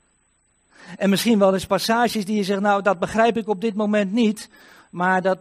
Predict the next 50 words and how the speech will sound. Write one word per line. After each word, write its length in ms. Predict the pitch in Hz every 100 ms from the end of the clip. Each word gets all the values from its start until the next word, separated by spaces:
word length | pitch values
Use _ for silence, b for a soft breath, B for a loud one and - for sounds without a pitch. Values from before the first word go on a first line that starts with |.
| -
dat 160 | 185 196
laat 240 | 202 202
ik 100 | 202
dan 140 | 202
even 340 | 208 208 180 208
liggen, 280 | 254 - 156
dat, 180 | 156 -
dat, 240 | 165 -
dat 160 | 180 -
komt 260 | 247 262
dan 200 | 185 139
wel." 220 | 123 117
Ook 160 | 160 156
dat 180 | 254 233
mag. 500 | 208 185 - - _ _ _ _ _ _ _ -
En 80 | 190
natuurlijk 380 | 170 233 196
mag 180 | 180 165
je 100 | 190
de 100 | 160
Heere 340 | 165 208 214 196
ook 220 | 165 139
bidden 320 | 214 233 170 B B B B
om 180 | 160
wijsheid, 540 | 147 190 240 - 127 113
want 160 | 127
uiteindelijk, 500 | 139 147 175 196 160 - b b
hij 260 | 131 208 247
is 160 | 170
de 120 | - 127
verklaarder 760 | 165 214 247 247 220 160 120
van 180 | - 127
het 120 | 113
woord. 180 | 117 104
Hij 120 | 123
is 80 | 123
de 80 | -
auteur 640 | 127 127 - 175 214 220
van 160 | 220 220
het 120 | 196
woord, 260 | 220 311
maar 100 | -
hij 80 | -
is 100 | 117
ook 100 | 151
de 80 | -
verklaarder 760 | 208 202 214 240 262 202 151 120
van 200 | 139 120
dat 160 | 110
woord. 400 | 113 107 - -